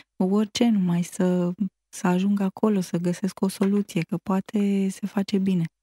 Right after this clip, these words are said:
Um, nu, prima săptămână pot să spun că nu am acceptat această boală. După care, um, vorbind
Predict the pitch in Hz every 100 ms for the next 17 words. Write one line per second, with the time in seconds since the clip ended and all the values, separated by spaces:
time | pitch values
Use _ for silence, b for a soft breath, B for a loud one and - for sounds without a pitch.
0 | B B B B B _ - 185 180 175
1 | 175 170 170 180 185 - 254 202 220 240
2 | 226 202 180 185 208 262 _ _ - 226
3 | 233 226 208 - 208 214 208 202 196 196
4 | - 202 - 190 190 175 160 - - 185
5 | - 180 190 160 175 - 175 170 165 165
6 | - _ b b b - 185 190 185 190
7 | - 196 196 196 190 190 180 180 175 170
8 | 170 - _ _ _ 190 185 196 208 247